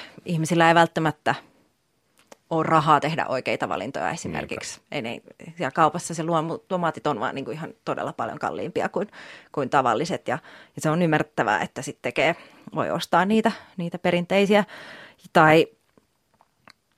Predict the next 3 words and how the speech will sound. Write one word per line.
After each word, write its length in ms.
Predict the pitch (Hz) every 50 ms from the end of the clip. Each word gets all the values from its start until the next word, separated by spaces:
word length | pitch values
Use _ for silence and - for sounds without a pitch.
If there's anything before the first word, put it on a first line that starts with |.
| _ _ _ _ - _ _ _
tai, 260 | - 190 170 165 170 165
tai 300 | 180 170 170 156 147 139 - 151 - - - - - - - - _ _ _ _ _ _ - - - -
jo-, 140 | 71 62